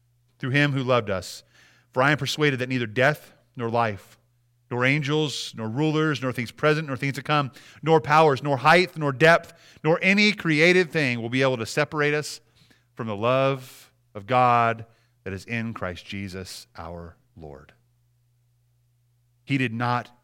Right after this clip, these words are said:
even withhold his own son for us. That, you, you think about how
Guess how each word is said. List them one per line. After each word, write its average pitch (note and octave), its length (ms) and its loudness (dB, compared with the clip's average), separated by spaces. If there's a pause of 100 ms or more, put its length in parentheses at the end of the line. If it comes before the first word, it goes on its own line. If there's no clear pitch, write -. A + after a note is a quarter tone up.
even G#2+ 380 -6
withhold F#2 760 -8 (840)
his G2+ 180 -10
own G2 460 -12 (100)
son E2+ 560 -12
for - 220 -20
us. - 440 -20 (840)
That, C3 200 -8 (240)
you, C#3 120 -16 (480)
you A2 80 -16
think C3+ 160 -2
about A#2+ 160 2
how A#2 240 0